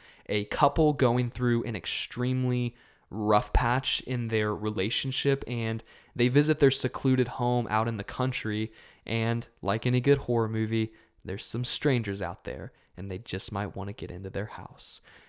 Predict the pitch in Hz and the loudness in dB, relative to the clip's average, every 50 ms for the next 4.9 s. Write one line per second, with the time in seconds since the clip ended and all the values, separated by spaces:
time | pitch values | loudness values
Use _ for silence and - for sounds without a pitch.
0 | _ _ _ 139 139 151 160 170 165 143 147 143 139 131 123 120 117 117 110 113 | _ _ _ 2 2 4 4 6 6 8 8 6 6 6 6 4 4 4 2 0
1 | 110 104 - 110 95 90 - - - - - 120 117 117 117 113 110 - _ _ | -4 -6 -4 -4 -4 -4 -6 -10 -10 -8 -4 -2 -2 -2 -2 -4 -6 -10 _ _
2 | _ - - _ _ - - 151 233 262 294 240 160 156 156 151 151 160 160 147 | _ -20 -20 _ _ 0 6 8 8 8 8 8 8 8 8 8 6 4 0 4
3 | - 160 151 151 151 147 147 - - - - - - - 127 117 113 127 - 143 | 6 6 8 8 8 6 4 0 -4 -6 -10 -12 -2 2 4 6 6 4 2 0
4 | 139 139 135 135 135 135 139 143 - - - - - - - 120 117 110 | 0 2 2 4 4 2 0 -2 -6 -12 -18 -18 -18 -12 -8 -6 -6 -6